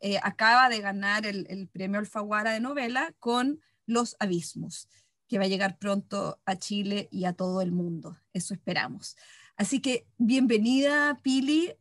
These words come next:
eh, a esta conversación. Te quiero contar antes un poco, eh, algunas cosas fundamentales de Santiago en cien palabras, eh, que es un concurso en el que participan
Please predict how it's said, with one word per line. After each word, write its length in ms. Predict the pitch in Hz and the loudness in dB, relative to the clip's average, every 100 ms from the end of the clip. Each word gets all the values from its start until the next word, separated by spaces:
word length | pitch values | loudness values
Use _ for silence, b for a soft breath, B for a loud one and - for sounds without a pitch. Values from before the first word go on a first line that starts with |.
| - | -6
eh, 520 | 226 214 208 202 208 | -4 -2 -2 -2 -2
a 80 | - | -2
esta 220 | 202 254 | -2 -2
conversación. 760 | 233 226 196 - 190 247 240 320 453 _ b b _ _ | -2 -2 -2 -4 -4 -2 0 0 -4 _ b b _ _
Te 120 | - 208 | -4 0
quiero 240 | 220 233 | 2 2
contar 720 | 247 240 - 233 262 285 - | 0 0 4 6 6 4 -2
antes 380 | - 233 226 277 | -2 -2 -2 -4
un 140 | 269 | -4
poco, 680 | - 254 247 269 277 269 269 - | -6 -8 -6 -4 -2 -2 -4 -4
eh, 360 | 214 202 196 196 190 190 185 - _ - 202 - | -4 -4 -4 -4 -6 -6 -8 -12 _ -10 -10 -6
algunas 420 | 226 202 233 233 | -4 -2 0 -2
cosas 340 | - 240 269 | -4 -4 -4
fundamentales 600 | - 233 214 196 196 226 | -2 0 0 0 2 0
de 80 | 247 | -2
Santiago 420 | 294 269 240 240 269 | -4 -4 -2 -2 -2
en 60 | |
cien 220 | 269 269 | -4 -4
palabras, 540 | 262 214 196 196 220 359 - _ | -2 2 2 2 0 -4 -8 _
eh, 520 | - 202 190 190 185 180 185 175 _ _ _ - - _ | -4 -2 0 -2 0 0 0 -2 _ _ _ -20 -20 _
que 100 | 202 | 2
es 40 | |
un 100 | 226 | 2
concurso 640 | 247 254 247 240 - 247 - | 0 -2 -2 -4 -4 -6 -2
en 120 | 208 | -2
el 100 | 190 | -2
que 100 | 196 | -4
participan 800 | 190 180 190 - 208 208 208 | -4 -4 -6 -4 -2 0 -2